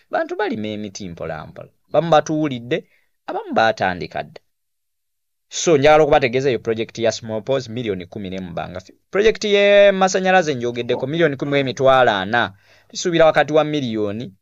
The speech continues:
nsanvu ku miliyoni kumi mu ttaano. Pulojekiti y'embaawo osasula miliyoni kumi na bbiri mu bbanga. Ne tuteekako emiti egyo ne tulabirira. Pulojekiti ezo zonna ze njogeddeko, olina eddembe okuba ne z'oyagala.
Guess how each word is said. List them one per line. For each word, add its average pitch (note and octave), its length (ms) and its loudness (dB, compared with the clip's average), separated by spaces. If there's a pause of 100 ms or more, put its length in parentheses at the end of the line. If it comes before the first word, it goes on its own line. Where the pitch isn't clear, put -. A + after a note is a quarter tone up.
nsanvu B2 600 0
ku - 100 -14
miliyoni G2 380 -8
kumi G2+ 260 -10 (500)
mu G2 160 -10
ttaano. F2 380 -6
Pulojekiti G#3+ 520 2
y'embaawo F#3 800 6
osasula C#3 440 0
miliyoni C3 340 -2
kumi A#2+ 220 -10
na G#2+ 120 2
bbiri F#2 220 -8
mu E2 120 -12
bbanga. F#2 380 -2 (1160)
Ne F#2+ 100 -16
tuteekako B2+ 420 0
emiti A#2+ 200 -4
egyo A#2 140 -6
ne G2 100 -8
tulabirira. G2+ 500 -4
Pulojekiti A3 360 4
ezo F3+ 120 4
zonna E3 260 2
ze C#3+ 140 0
njogeddeko, B2 480 -2
olina E3+ 220 0
eddembe D3 360 -2
okuba C#3+ 320 0
ne A#2+ 120 -6
z'oyagala. A2 640 -2